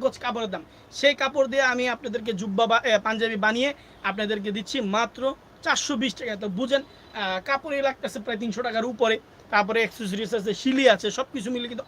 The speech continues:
অনেক টাকা যায়। আপনি বানাইতে গেলেও আটশো নয়শো টাকা যাবে, কিন্তু সেই জায়গায় আমি মাত্র আপনাকে চারশো বিশ টাকা কিন্তু এই পাঞ্জাবিটা দিয়ে দিচ্ছি,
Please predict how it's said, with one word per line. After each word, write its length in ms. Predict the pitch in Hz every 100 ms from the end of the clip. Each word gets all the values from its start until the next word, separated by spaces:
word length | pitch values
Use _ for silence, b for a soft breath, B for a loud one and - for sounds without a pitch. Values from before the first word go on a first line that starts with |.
| 233
অনেক 120 | 254 -
টাকা 140 | 226 208
যায়। 120 | 208 - B B -
আপনি 120 | 202 196
বানাইতে 260 | 226 247 240
গেলেও 180 | 240 240 220
আটশো 180 | -
নয়শো 240 | 214 208 208
টাকা 160 | 220 208 196
যাবে, 160 | 196 220 - B B
কিন্তু 160 | 214 196
সেই 100 | 240
জায়গায় 180 | 226 220
আমি 80 | 208 226 202
মাত্র 180 | 196 - 208
আপনাকে 220 | 208 214 254
চারশো 200 | 185 -
বিশ 140 | 185 208
টাকা 120 | 190 185
কিন্তু 120 | 180
এই 40 | 180
পাঞ্জাবিটা 320 | 185 175 175 175
দিয়ে 120 | 320 277
দিচ্ছি, 180 | 185